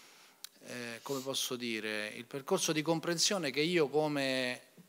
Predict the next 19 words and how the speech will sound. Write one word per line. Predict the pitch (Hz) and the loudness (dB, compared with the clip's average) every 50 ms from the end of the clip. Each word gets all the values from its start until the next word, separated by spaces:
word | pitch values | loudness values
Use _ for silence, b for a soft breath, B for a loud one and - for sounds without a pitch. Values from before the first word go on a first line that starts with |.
| _ _ - | _ _ -4
europeo, | - 160 156 151 160 156 151 170 170 156 147 143 143 143 143 143 143 143 131 - - - - 143 | 0 2 2 4 2 0 2 4 4 6 6 6 6 6 6 6 6 4 2 0 -6 -16 -14 -10
eh, | 143 139 135 139 135 131 | -8 -8 -6 -6 -8 0
devo, | 139 156 156 151 143 143 139 139 135 131 127 127 123 123 120 | 2 2 2 4 4 4 4 4 4 2 2 0 -2 -4 0
devo | 131 156 151 143 143 | 2 4 4 4 2
fare | 131 - 156 147 139 135 | 2 4 6 6 6 6
a | 135 127 | 4 0
tutti | - 139 - - 135 | 0 -8 -6 -6 -8
i | 120 | -4
costi, | 131 120 110 104 - - - - 117 110 b b b b b b b b b b | -2 -2 -2 -2 -4 -6 -6 -6 -8 -8 b b b b b b b b b b
perché | b - 156 - - 190 | b -6 -4 2 4 4
io | 214 240 208 160 | 6 6 6 6
sono | - 185 190 185 170 160 151 147 147 127 - - - | 6 6 6 6 6 4 4 2 2 0 -2 -10 -12
dentro | 151 143 160 160 160 139 151 151 | 2 4 4 4 4 4 2 2
di | 143 151 151 | 2 2 2
me | 160 156 147 | 4 4 4
diviso | 127 131 131 135 143 135 117 - 127 | 4 4 0 2 2 0 0 0 0
in | 123 120 | 0 0
due | 117 120 117 | 2 0 0
parti. | 110 113 101 92 95 92 - - - 95 92 | 2 0 -2 -2 -4 -8 -10 -10 -10 -10 -10